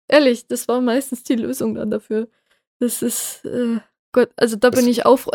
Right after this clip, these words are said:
Speaker 1: Das war normalerweise ein entspanntes Projekt, aber ab und zu war halt dann sowas und dann bist du halt zusammen mit dem, der da an der Leitung sitzt, voll aufgeschmissen. Das ist nicht durchdacht, <laughs> einfach nicht
Speaker 2: Das,
Speaker 1: durchdacht.
Speaker 2: das, das, das Interessante ist halt daran, wenn du dann extern bist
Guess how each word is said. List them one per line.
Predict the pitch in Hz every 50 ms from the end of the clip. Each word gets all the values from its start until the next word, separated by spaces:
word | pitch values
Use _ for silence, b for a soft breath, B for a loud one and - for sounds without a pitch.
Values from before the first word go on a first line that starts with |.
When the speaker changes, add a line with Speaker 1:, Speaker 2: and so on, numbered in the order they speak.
| 247 240
Speaker 1:
Das | - 285 277 - -
war | 320 320 330 311 - _
normalerweise | - 262 269 254 262 285 330 311 285 269 269 - 254
ein | 262 262 254
entspanntes | 277 269 - - - 233 233 254 247 - _
Projekt, | _ - 226 214 208 208 - -
aber | 220 208 226 226 240 233 b b b b b b _ -
ab | - 262 -
und | 302 294 277
zu | - - 311 285
war | 277 254 247
halt | 247 254 254
dann | 254 247 240 214
sowas | - 262 285 277 262 254 277 269 -
und | 254 247
dann | 240 240 226
bist | - 262 - -
du | 269 254
halt | 233 240 240 247 247 _ _ _ _ _ _ _ _ _ _
zusammen | - - 254 240 - 262 247 269 320 330 320 311
mit | 277 262 - -
dem, | 247 262 294 302 277 - -
der | 262 254 254 262
da | 240 254 240 -
an | - 202
der | 220 220
Leitung | 214 202 214 262 - 285 254
sitzt, | - - 302 311 - - -
voll | - - 254 247 -
aufgeschmissen. | - 240 - - - - - 220 208 214 - - 196
Das | 190 208 208 -
ist | 226 - - - - - - _ _ _ _ _ _ _ _ _ -
nicht | 247 269 285 - - -
durchdacht, | 247 240 - - 208 208 202 - - _ _ -
<laughs> | - -
einfach | 233 220 - - - - 233 - - -
nicht | 240 214 -
Speaker 2:
Das, | - -
Speaker 1:
durchdacht. | - - - - - - - - 120 -
Speaker 2:
das, | 117 - -
das, | - 123 -
das | - 120 110 -
Interessante | 117 - 113 107 - 123 135 135 170
ist | - -
halt | 139 120 -
daran, | 123 117 123 123 120
wenn | 113 107
du | 110
dann | 104 98 95 92
extern | 73 101 113 - - - 151 139 139 139
bist | 139 143 139 - B